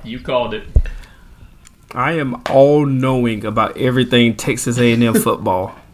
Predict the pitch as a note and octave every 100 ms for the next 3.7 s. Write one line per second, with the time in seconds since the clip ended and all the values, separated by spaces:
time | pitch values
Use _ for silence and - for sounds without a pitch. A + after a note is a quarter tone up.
0 | - - D#3+ D3 A#2+ G#2+ G2+ - C3 C#3+
1 | B2 B2+ B2 C3+ C#3 B2+ C3+ B2+ B2 A#2+
2 | A#2 A2+ A#2 A#2 A#2 G#2+ - - - -
3 | - C3+ A#2+ A2 G2+ F#2+